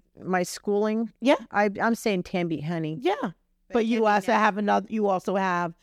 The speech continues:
Speaker 2: another brand,
Speaker 1: Tamby
Speaker 2: Tammy
Speaker 1: Naturals.
Speaker 2: Naturals. And then on top of that, 'cause we haven't found enough revenue streams, she also makes Talk About Your Bags.
Speaker 1: I make sail bags from my s-,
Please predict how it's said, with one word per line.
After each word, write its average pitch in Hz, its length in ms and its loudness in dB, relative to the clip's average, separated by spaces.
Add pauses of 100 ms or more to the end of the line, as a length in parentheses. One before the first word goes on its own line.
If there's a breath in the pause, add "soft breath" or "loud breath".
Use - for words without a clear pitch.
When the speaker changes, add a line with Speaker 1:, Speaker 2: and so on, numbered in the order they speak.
(140)
Speaker 2:
another 196 360 2
brand, 175 360 -2
Speaker 1:
Tamby 196 120 0
Speaker 2:
Tammy 185 120 0
Speaker 1:
Naturals. 185 100 -2 (560)
Speaker 2:
Naturals. - 40 -20 (420)
And 240 140 4
then 220 100 4
on 202 120 2
top 226 260 0
of 175 280 -2
that, 214 480 2
'cause 170 220 -6
we 175 100 0
haven't 180 240 0
found 175 180 -2
enough 190 300 0
revenue 165 320 -2
streams, 175 500 -6 (280)
she - 180 0
also 185 400 2
makes 180 340 -2
Talk - 280 0
About 170 260 0
Your 175 120 -2
Bags. 165 580 -4 (640)
Speaker 1:
I 190 80 4
make 190 200 0
sail 170 220 0
bags 156 560 -4 (640)
from 196 200 2
my 175 320 0 (440)
s-, - 200 -16